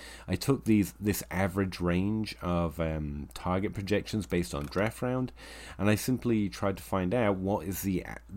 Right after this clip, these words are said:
what is a reasonable range of expectation for wide receivers in their first year in two thousand nineteen. If we sort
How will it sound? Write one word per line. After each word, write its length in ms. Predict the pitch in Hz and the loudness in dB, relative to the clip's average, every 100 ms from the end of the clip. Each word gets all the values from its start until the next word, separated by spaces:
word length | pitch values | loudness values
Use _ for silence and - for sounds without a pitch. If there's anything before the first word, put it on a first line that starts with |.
| 101 | -6
what 160 | 107 113 | 0 2
is 160 | 107 | 4
a 60 | 95 | 2
reasonable 520 | 90 107 123 127 107 | 4 6 6 4 2
range 380 | 90 104 98 82 | 2 2 2 0
of 80 | 90 | -2
expectation 840 | 90 - 87 - 101 95 82 80 | -2 -4 -4 2 0 2 -2 -2
for 440 | 73 85 85 78 76 - - | -4 -2 0 0 -2 -8 -8
wide 280 | 92 92 92 | 0 2 2
receivers 560 | 90 90 80 80 76 - - - - - | 0 2 2 0 -2 -8 -18 -16 -18 0
in 160 | 110 107 | 4 4
their 140 | 95 | 2
first 360 | - 90 82 82 | 2 2 2 0
year 140 | 80 | 0
in 100 | 76 | -2
two 160 | - 85 | -2 -2
thousand 360 | 76 76 73 | 0 -2 -4
nineteen. 520 | 67 67 - 92 62 - - | -6 -8 0 0 0 -10 -6
If 200 | 95 - | -4 2
we 100 | 104 | 2
sort 440 | - 143 120 131 | 4 4 4 2